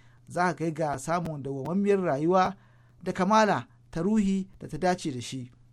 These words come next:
A mahangarsa, addini hanya ce ta samun rayuwa ta musamman a duniya da ke samar da sa'ada da jin daɗi ɗan adam a duniya da lahira.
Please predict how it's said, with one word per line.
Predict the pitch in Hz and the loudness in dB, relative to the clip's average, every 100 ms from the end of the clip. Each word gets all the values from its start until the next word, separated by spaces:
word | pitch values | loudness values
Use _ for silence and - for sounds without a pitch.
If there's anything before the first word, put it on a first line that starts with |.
| - - | -20 -4
A | 180 | 4
mahangarsa, | 202 233 240 262 262 165 - - - - | 8 8 8 6 8 6 4 -6 -20 -10
addini | 151 160 147 247 240 | -4 -2 0 2 4
hanya | 208 214 208 | 4 2 0
ce | 180 | -2
ta | 196 | -4
samun | 190 208 208 165 | 0 2 2 2
rayuwa | 147 170 190 | 2 4 4
ta | 190 | 2
musamman | 190 - 156 147 123 - - | -2 -2 -2 -2 -4 -8 -12
a | 143 | -6
duniya | 156 165 156 113 - - - - | -2 0 0 -4 -8 -20 -20 -14
da | 135 | -10
ke | - 143 135 | -4 -2 2
samar | 170 175 180 | 4 4 4
da | 165 151 139 120 | 4 6 4 0
sa'ada | 131 147 208 202 180 180 - - | 0 6 6 8 4 2 -12 -8
da | |
jin | 143 175 | -4 -2
daɗi | 151 147 170 156 | -2 -4 -6 -10
ɗan | 170 | -2
adam | 202 185 175 | 0 2 0
a | 151 | -2
duniya | 143 170 185 151 | -2 0 2 0
da | 135 | -2
lahira. | 139 156 151 113 | -4 -2 -2 -4